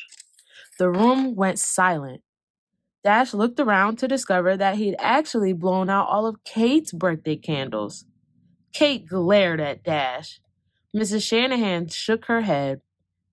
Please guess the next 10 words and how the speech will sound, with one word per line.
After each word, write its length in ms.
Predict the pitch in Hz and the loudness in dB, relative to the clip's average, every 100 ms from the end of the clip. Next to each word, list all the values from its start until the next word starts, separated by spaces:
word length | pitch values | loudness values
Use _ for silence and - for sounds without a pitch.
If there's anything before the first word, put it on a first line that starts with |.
| - | -16
Tears 560 | - 269 240 190 175 165 | -4 0 2 2 0 0
rolled 260 | 175 165 | -2 0
down 420 | 180 160 160 151 | 0 0 0 -2
Dash's 500 | 156 156 151 - 139 | -2 -2 -2 -6 -12
face. 580 | - 180 170 147 156 - _ _ _ _ _ _ | -8 -2 0 0 -4 -14 _ _ _ _ _ _
The 120 | 185 | -4
day 480 | 170 180 220 240 254 | -2 0 2 2 0
wasn't 460 | 233 185 156 156 156 | -2 -4 -2 -4 -2
getting 340 | 170 151 147 - _ | -4 -4 -8 -14 _
any 580 | - 214 214 208 208 208 | -8 -4 -2 0 -2 -4